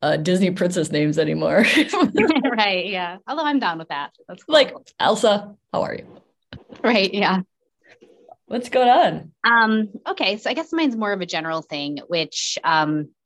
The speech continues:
Speaker 2: I've been doing this for a while now, and, um, it might just be that it takes more practice because,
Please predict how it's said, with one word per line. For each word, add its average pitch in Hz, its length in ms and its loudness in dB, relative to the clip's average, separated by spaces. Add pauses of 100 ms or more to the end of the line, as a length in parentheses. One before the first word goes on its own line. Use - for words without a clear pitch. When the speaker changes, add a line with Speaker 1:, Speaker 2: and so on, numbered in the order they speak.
(240)
Speaker 2:
I've 202 100 0
been 208 100 2
doing 185 180 -2
this 165 160 -8
for 151 360 -4
a 160 80 -6
while 147 380 -2
now, 147 320 -4
and, 147 400 -6
um, 147 420 -6 (1300)
it 208 60 -2
might 208 260 0
just 330 220 -8
be 294 160 -2
that 277 140 -4
it - 120 -6
takes 226 240 -10
more 196 100 -4
practice 175 640 -6
because, 151 640 -2